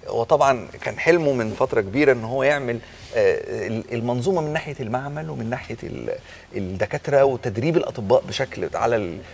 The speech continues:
الجزء بتاع التكنولوجي والكلام ده كله، ان احنا نقدر نوصل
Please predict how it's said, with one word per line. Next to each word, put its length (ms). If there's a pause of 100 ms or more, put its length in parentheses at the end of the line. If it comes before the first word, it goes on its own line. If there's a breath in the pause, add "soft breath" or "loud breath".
(160 loud breath)
الجزء 260
بتاع 260
التكنولوجي 680
والكلام 440
ده 60
كله، 240
ان 120
احنا 220
نقدر 420
نوصل 440